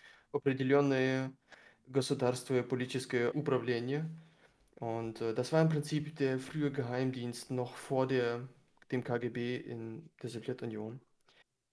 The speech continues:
Ich habe viel recherchiert auf einer Seite von Memorial, das ist ein russisches N G O sozusagen,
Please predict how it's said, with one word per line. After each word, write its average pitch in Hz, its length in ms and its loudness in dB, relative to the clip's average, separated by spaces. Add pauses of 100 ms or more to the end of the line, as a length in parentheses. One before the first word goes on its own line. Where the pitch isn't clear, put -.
(320)
Ich 170 200 -2
habe 175 180 4
viel 175 160 -4
recherchiert 165 580 2
auf 127 140 0
einer 127 180 2
Seite 139 440 0
von 135 160 2
Memorial, 131 680 2
das 131 220 -6
ist 127 200 -10
ein 120 260 -8 (280)
russisches 139 380 -6
N 135 140 0
G 131 180 0
O 170 380 0
sozusagen, 156 880 -4